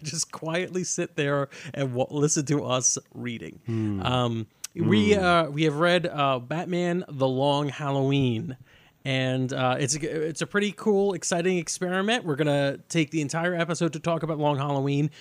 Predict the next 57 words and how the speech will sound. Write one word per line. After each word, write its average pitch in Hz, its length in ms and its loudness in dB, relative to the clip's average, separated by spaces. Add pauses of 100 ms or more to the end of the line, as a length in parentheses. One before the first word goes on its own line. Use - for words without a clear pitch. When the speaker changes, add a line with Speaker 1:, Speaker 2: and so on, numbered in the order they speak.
(140)
Speaker 1:
We 147 80 -2
hope 185 260 4
you've 202 180 -4
already 190 280 0
read 175 220 2
it 190 180 2
and 156 160 0
enjoyed 147 340 2
it. 165 100 0
If 147 160 -4
not, 185 360 -2 (280)
uh, 330 140 -2
pause 330 360 0
this 208 120 2
podcast. 175 600 -2
Don't 196 180 6
hit 208 140 4
stop. 196 280 -2
Just 170 200 -4
pause 160 540 -2 (120)
Speaker 2:
Mm-hmm. 151 280 4 (280)
Speaker 1:
and 147 300 4
Speaker 2:
For, 151 40 4
Speaker 1:
go. 151 260 6
Speaker 2:
for 160 120 10
the 151 220 2
love 180 280 6
of 147 200 2 (640)
Thor, 135 400 6
do 151 260 4
not 180 300 8
hit 156 180 -2
stop. - 520 0
Speaker 1:
That's 127 240 -4
right. 170 220 2
Speaker 2:
Oh, 160 120 10
my 165 200 8
Speaker 1:
<laughs> - 540 -10
Speaker 2:
God. 147 140 6
Speaker 1:
God. 143 160 2
Speaker 2:
Oh. 175 540 12
Speaker 1:
No, 147 380 0
don't 147 200 -2
do 156 100 2
that. 147 260 4
Speaker 2:
Oh, - 40 -20 (180)
Speaker 1:
And, 160 260 2
Speaker 2:
you'll 139 80 0
blow 151 240 4
Speaker 1:
uh, - 40 8
Speaker 2:
up 156 80 0
the 151 120 2
internet. 123 440 -4
Speaker 1:
go 175 180 10
buy 165 300 4
the 165 120 2
book 156 360 0